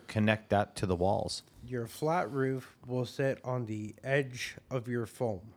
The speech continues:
Speaker 2: So when you're sitting on the edge, you've got your void here.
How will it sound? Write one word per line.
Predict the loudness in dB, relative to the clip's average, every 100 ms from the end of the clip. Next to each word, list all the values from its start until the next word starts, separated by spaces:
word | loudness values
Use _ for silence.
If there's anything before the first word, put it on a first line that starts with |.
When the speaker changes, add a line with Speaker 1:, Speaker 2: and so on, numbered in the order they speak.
| _ _ -20
Speaker 2:
So | -8 -4 -2
when | -2 -4
you're | -4
sitting | -2 -2 0 0 0
on | 0
the | -2 -2
edge, | -2 -6 -16 -16 -6
you've | -4 -2
got | 0 0 -2
your | -4
void | 0 0 0 -2
here. | -8 -6 -6 -6